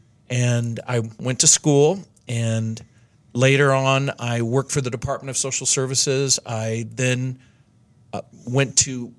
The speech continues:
Rio Hondo Police Academy, which was, um,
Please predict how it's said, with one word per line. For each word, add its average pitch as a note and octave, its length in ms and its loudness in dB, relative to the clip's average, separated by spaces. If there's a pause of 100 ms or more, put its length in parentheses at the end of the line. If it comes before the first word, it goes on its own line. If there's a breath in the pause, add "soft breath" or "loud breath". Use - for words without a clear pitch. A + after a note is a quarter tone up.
(100)
Rio C3+ 220 2
Hondo C3 240 -2
Police - 340 -2
Academy, C3 540 -2
which B2 380 0
was, A#2 640 0
um, A2 520 -6